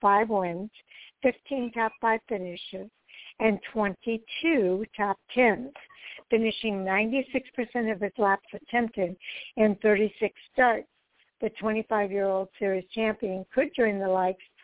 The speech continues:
of Kyle Busch, Kevin Harvick, Martin Truex Junior, and Jimmie Johnson as nascar drivers who have taken home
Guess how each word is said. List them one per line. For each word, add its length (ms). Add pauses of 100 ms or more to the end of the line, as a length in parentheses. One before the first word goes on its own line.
(240)
of 80 (120)
Kyle 220
Busch, 280 (440)
Kevin 260
Harvick, 440 (180)
Martin 340
Truex 280 (160)
Junior, 360 (380)
and 260
Jimmie 320
Johnson 680 (420)
as 240 (100)
nascar 560
drivers 480
who 60
have 200
taken 360
home 540